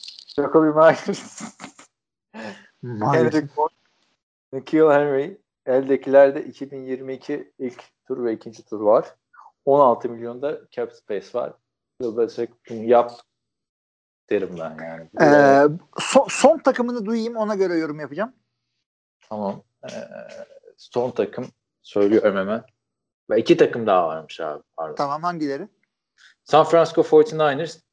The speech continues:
Speaker 1: di-, zaten onu geçen haftaki
Speaker 2: Tamam.
Speaker 1: podcast konusuydu. Deebo Samuel, Brandon Aiyuk, Muhammed Sanu. Aa bak, Sanu da orada.
Speaker 2: Ee?
Speaker 1: Durdu.
Speaker 2: Ka-, Shanahan da orada. Ee? Sonuncusu ya söyle.
Speaker 1: On yedi buçuk cap space ve ikinci tur var.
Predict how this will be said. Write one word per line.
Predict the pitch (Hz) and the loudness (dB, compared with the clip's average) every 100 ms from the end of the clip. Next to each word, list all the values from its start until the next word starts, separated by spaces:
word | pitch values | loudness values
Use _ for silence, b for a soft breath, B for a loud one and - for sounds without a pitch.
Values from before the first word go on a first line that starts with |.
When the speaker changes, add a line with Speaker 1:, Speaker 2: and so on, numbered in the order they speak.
| - | -20
Speaker 1:
di-, | 135 _ | -20 _
zaten | - 113 104 120 | -2 -2 -2 -6
onu | 117 101 | -8 -4
geçen | 104 107 | -4 -4
haftaki | 90 78 - 107 113 | -12 -12 -12 -12 -8
Speaker 2:
Tamam. | 120 131 | -6 -4
Speaker 1:
podcast | 143 214 _ _ _ _ - | -6 -8 _ _ _ _ -20
konusuydu. | 85 80 90 104 120 | -18 -12 -8 -4 0
Deebo | 113 110 | 0 0
Samuel, | - 107 110 117 | -4 -2 0 2
Brandon | 113 107 107 | 0 0 -2
Aiyuk, | 110 120 120 - | 2 4 2 -2
Muhammed | 113 113 117 110 | 2 2 2 -4
Sanu. | - 131 | -2 4
Aa | 190 202 | 6 8
bak, | 202 196 | 6 2
Sanu | 165 196 | -2 4
da | 214 | 6
orada. | 135 104 - _ _ _ _ B B B B B - - 196 | 6 4 -6 _ _ _ _ B B B B B -18 -2 4
Speaker 2:
Ee? | 170 147 139 143 165 _ _ _ - | 4 6 4 4 0 _ _ _ -14
Speaker 1:
Durdu. | 127 127 117 | -10 -8 -6
Speaker 2:
Ka-, | 165 170 - | -4 -4 -4
Shanahan | 185 175 185 175 | -4 -2 -2 -2
da | |
orada. | - 123 165 | -4 -4 -8
Ee? | 202 202 214 - _ | -6 -6 -8 -14 _
Sonuncusu | - 208 240 254 285 | -8 -6 -8 -10 -8
ya | 254 | -8
söyle. | 185 180 262 _ _ _ _ - | -6 -8 -10 _ _ _ _ -8
Speaker 1:
On | 151 | -6
yedi | 175 165 | -4 -6
buçuk | 151 - - _ | -8 -14 -20 _
cap | 151 160 | 0 0
space | - - 185 190 147 | -2 -4 -4 -4 -10
ve | |
ikinci | - 139 131 - | -12 -14 -14 -12
tur | 107 | -6
var. | 98 117 123 | -2 -4 -6